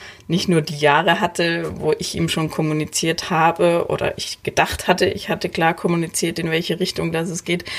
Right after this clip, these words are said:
sondern auch die Monate, in denen wir dann schon zusammen waren, aber die Kinder davon noch nicht wussten, ähm,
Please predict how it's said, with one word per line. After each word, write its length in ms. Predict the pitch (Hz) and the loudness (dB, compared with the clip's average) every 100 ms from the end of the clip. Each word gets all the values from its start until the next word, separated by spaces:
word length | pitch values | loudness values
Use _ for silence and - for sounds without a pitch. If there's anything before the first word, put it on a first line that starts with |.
| - - | -10 -8
sondern 360 | - 170 160 160 - | 0 2 2 0 2
auch 320 | 151 156 - - - | 4 4 2 -10 -12
die 120 | 170 | -4
Monate, 500 | 160 165 175 175 170 | 0 2 4 4 2
in 220 | 165 165 160 | 0 0 0
denen 240 | 160 156 | 0 0
wir 300 | 156 151 156 - _ - | 2 2 0 -8 _ 0
dann 180 | 151 | 0
schon 220 | 160 156 151 | 0 -2 -2
zusammen 520 | 156 156 156 233 180 | 0 2 4 4 6
waren, 360 | 160 170 226 | 6 6 4
aber 260 | - 156 - | 2 2 0
die 100 | 180 | -2
Kinder 340 | - 175 160 156 | -4 -2 0 0
davon 320 | 151 - 156 | 0 0 -2
noch 120 | 151 | 0
nicht 240 | 160 160 | -2 -2
wussten, 520 | 190 208 - - 185 - - - - - | 2 2 2 0 0 0 -6 -12 -6 2
ähm, 400 | 165 165 160 | 4 4 0